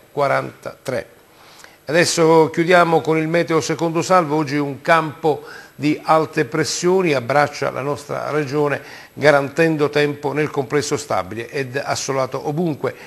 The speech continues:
Gli addensamenti in transito saranno di poco conto, in prevalenza alte e statiformi, ma senza arrecare fenomeni degni di nota. Temperature sopra le medie del periodo, con clima caldo, massime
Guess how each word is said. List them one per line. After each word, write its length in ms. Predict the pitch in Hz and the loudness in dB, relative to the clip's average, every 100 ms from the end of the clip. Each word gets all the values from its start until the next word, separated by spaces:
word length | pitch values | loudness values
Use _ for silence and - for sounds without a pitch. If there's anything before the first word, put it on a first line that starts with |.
| - - | -20 -10
Gli 60 | - | -6
addensamenti 640 | 127 135 123 139 143 123 | -2 -2 0 0 0 -2
in 120 | 139 120 | -6 -2
transito 520 | 151 160 156 147 143 | 2 2 0 -2 -2
saranno 300 | 117 135 131 | 0 -2 -2
di 100 | 123 | -4
poco 260 | 147 143 | -4 -4
conto, 360 | 143 185 180 - | -2 0 0 -4
in 100 | 123 | -6
prevalenza 600 | 110 123 127 131 - 135 | -6 -4 -4 -4 -4 -4
alte 380 | - 156 143 - | 4 4 4 -2
e 60 | 127 | -6
statiformi, 600 | - 147 175 131 110 117 | -4 -4 -4 -4 -4 -8
ma 100 | 123 | -6
senza 360 | 143 139 123 - - - - | -4 -4 -6 -8 -14 -18 -10
arrecare 580 | - 127 127 147 139 120 | -6 -2 2 4 4 2
fenomeni 400 | - 147 143 135 | -2 0 0 -2
degni 340 | 120 123 123 | -4 -4 -6
di 120 | 117 117 | -8 -8
nota. 260 | 101 101 | -8 -10
Temperature 600 | 104 113 131 123 139 123 - - - | -10 -8 -6 -4 -2 -4 -6 -18 -12
sopra 320 | - 139 131 | -2 0 0
le 100 | 131 | -2
medie 180 | 135 135 | -2 -2
del 140 | 135 | -2
periodo, 420 | - 170 190 170 | -2 -2 0 0
con 220 | 135 123 113 | -2 -6 -6
clima 240 | 151 139 | -4 -2
caldo, 400 | - 175 175 151 | 2 2 2 0
massime 560 | 143 139 139 139 - | 0 -2 -4 -8 -8